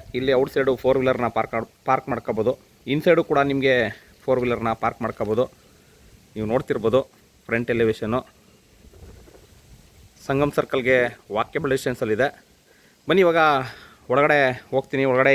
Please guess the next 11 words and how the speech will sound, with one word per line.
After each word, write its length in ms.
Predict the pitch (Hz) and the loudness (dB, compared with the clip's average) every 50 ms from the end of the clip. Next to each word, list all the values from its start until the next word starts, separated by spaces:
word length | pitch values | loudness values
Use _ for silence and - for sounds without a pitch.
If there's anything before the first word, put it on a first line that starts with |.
| 127 120 | 4 4
ಏನೇನಿದೆ 340 | 127 131 131 127 127 123 127 127 | 2 0 0 0 0 0 0 0
ಅಂತ 100 | 117 131 117 | 0 -2 -2
ನಾನು 100 | 120 117 113 | -2 -2 -4
ನಿಮಗೆ 200 | 117 117 117 120 120 120 - - _ _ - - _ _ _ _ | -4 -2 0 0 0 -2 -4 -12 _ _ -20 -20 _ _ _ _
ಪೂರ್ತಿ 300 | 139 143 143 - 147 139 127 120 - - - - 117 113 | -4 -4 -2 0 0 2 2 0 -2 -6 -10 -12 -12 -12
ಎಕ್ಸ್‌ಪ್ಲೈನ್ 280 | - _ - 139 135 127 | -8 _ -6 -4 -2 -4
ಮಾಡ್ತಾ 200 | 120 - 123 117 | -2 0 0 0
ಹೋಗ್ತೀನಿ. 300 | 117 - - 113 117 135 - - - _ - - - - - - | 0 -2 -6 -6 -6 -6 -8 -12 -20 _ -20 -20 -20 -10 -2 2
ನೋಡಿ, 120 | 190 190 180 170 | 2 2 2 2
ಇನ್ಸೈಡು 320 | 190 - 247 226 220 214 220 | 2 2 4 4 4 4 2
ಕೂಡ 80 | 202 | 2